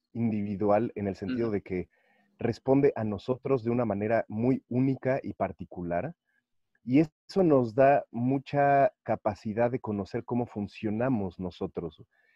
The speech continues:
Speaker 1: a diferencia de otras personas. Hay personas que necesitan menos, necesitan más, quieren más contacto social, quieren menos contacto social, eh, quieren una psicoterapia uno a uno, quieren una psicoterapia grupal, quieren una ceremonia indígena. Es decir,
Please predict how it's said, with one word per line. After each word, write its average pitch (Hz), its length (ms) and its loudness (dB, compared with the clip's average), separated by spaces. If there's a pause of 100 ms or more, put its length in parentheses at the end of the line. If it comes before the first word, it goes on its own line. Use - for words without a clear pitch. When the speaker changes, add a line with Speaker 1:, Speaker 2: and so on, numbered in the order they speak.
(140)
Speaker 1:
a 117 100 2
diferencia 135 560 2
de 135 80 4
otras 135 240 0
personas. 110 720 -4
Hay 113 120 -4
personas 123 380 -4
que 175 120 -20
necesitan - 540 -8
menos, 110 280 0
necesitan 107 720 -4
más, 110 460 0 (300)
quieren 139 260 4
más 123 180 2
contacto 110 420 -6
social, 123 460 -2
quieren 107 260 -4
menos 120 260 0
contacto 98 400 -6
social, 117 580 0 (360)
eh, 110 220 2
quieren 139 480 4
una 127 380 4
psicoterapia 117 760 0 (120)
uno 117 340 0
a 104 60 0
uno, 113 420 -2
quieren 113 200 -4
una 110 140 -2
psicoterapia 98 720 -6
grupal, 113 440 2
quieren 110 220 -2
una 101 140 0
ceremonia 95 440 -2
indígena. 113 520 0
Es 110 80 0
decir, 120 320 -2